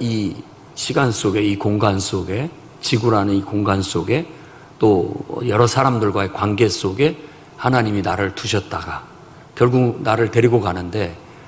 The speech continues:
우리가 생각해야 할 것은 그저 창조주 하나님을 알고 그분과 함께 협응해서, 그분과 함께 연합되어서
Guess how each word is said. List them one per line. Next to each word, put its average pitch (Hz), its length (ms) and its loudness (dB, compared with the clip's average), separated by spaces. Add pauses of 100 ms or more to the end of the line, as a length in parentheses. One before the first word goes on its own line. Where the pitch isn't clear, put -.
(200)
우리가 175 240 8
생각해야 165 480 6
할 120 140 2
것은 113 380 2 (800)
그저 139 640 4
창조주 175 540 4
하나님을 151 960 4
알고 143 480 4
그분과 175 600 4
함께 170 260 2
협응해서, 175 720 2 (580)
그분과 180 400 6
함께 165 240 4
연합되어서 131 680 4